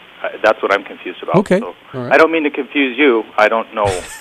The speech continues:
Speaker 2: Well, that's easy to do. <laughs> People do it every day around here. But, but, but thanks for your call. We'll ask him. So go ahead,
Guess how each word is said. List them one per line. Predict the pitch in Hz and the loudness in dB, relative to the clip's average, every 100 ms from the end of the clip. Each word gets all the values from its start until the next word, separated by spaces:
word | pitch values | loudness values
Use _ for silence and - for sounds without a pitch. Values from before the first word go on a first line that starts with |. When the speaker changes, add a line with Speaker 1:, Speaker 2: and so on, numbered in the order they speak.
| - - 143 | -20 -20 0
Speaker 2:
Well, | 135 | 2
that's | 135 - | 4 4
easy | 170 139 131 | 4 4 2
to | 135 | 2
do. | 143 113 131 | 4 4 4
<laughs> | - 277 - 415 - 320 - 294 - - 220 - 135 - | 4 2 4 0 2 2 2 2 2 2 0 0 -2 2
People | 170 151 | 2 4
do | 151 139 | 4 4
it | |
every | 127 113 | 2 2
day | 113 104 | 2 2
around | 82 76 73 | 2 0 0
here. | 73 | -2
But, | 78 98 | 0 0
but, | 104 117 | 2 4
but | 113 - | 4 2
thanks | 165 175 | 0 2
for | 202 | 2
your | 175 | 2
call. | - 180 | 4 4
We'll | 202 180 | 4 2
ask | 165 - | -2 -4
him. | - | -8
So | - 95 71 - _ - | -2 -2 -2 -12 _ 2
go | 190 | 4
ahead, | 147 | 4